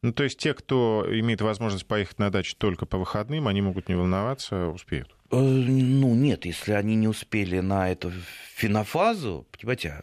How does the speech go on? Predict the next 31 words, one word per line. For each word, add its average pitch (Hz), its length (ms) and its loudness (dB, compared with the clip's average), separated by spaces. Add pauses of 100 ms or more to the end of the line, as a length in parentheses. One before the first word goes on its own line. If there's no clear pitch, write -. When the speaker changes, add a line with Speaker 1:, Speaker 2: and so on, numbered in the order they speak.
Speaker 2:
обособление 95 680 -2
бутонов 92 440 -4
произошло, 127 680 0
вот 110 260 -4
оно, 71 300 -8
ну, 95 160 -8
это 101 200 -4
буквально 95 460 -4
там 78 460 -10 (360)
два-три 90 360 -6
дня. 78 260 -12 (380)
Если 95 200 -2
не 113 100 6
Speaker 1:
Да, 120 40 4
Speaker 2:
успели, 202 480 2
Speaker 1:
вот - 80 -4
это, 90 160 -6
да, 90 60 -8
да. 104 80 0
Speaker 2:
значит, 139 580 -2
э, 92 380 0
м, 104 920 2
значит, 139 680 -4
вы 110 140 -2
уже 117 220 -2
не 110 80 4
успели, 65 500 -4 (280)
<laughs> - 260 -8
к - 60 -2
сожалению, 92 580 2
значит, - 340 -4